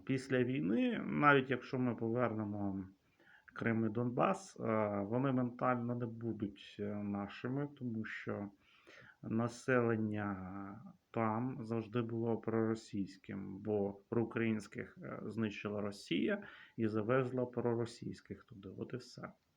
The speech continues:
Тому багато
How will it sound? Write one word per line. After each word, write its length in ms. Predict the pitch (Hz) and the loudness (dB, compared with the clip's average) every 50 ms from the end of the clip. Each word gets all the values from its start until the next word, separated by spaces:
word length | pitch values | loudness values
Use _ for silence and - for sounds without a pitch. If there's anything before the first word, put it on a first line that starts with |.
| _ _ _ _ _ _ _ _ _ _ - - - - - - - - _ _ _ _ _ _ _ _ _ _ _ | _ _ _ _ _ _ _ _ _ _ -20 -20 -20 -20 -20 -20 -20 -20 _ _ _ _ _ _ _ _ _ _ _
Тому 840 | - 117 113 120 123 131 139 139 139 135 131 127 127 120 117 110 107 | 0 2 4 4 6 6 6 6 6 6 6 4 4 4 4 4 2
багато 720 | 104 104 104 117 113 120 135 139 139 135 131 - - - | 0 0 4 4 6 8 8 8 8 6 4 2 -4 0